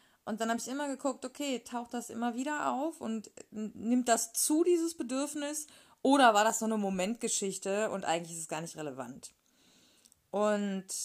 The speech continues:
auch hier haben wir n-, einen Widerspruch zwischen, ja, wir müssen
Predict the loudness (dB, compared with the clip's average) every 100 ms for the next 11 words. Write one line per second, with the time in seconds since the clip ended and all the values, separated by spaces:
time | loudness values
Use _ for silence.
0 | -8 -12 -20 _ _ _ _ _ _ _
1 | -12 2 2 2 -4 -4 0 0 0 0
2 | 0 0 -2 -6 -12 -8 -6 -6 -6 -8
3 | -6 -4 -4 -4 -4 -4 -4 -4 -16 -20
4 | -20 _ _ _ _ _ -10 -2 0 0
5 | -2 -4 -6 -10 -6 0 2 2 -2 -14
6 | _ _ -2 0 0 -4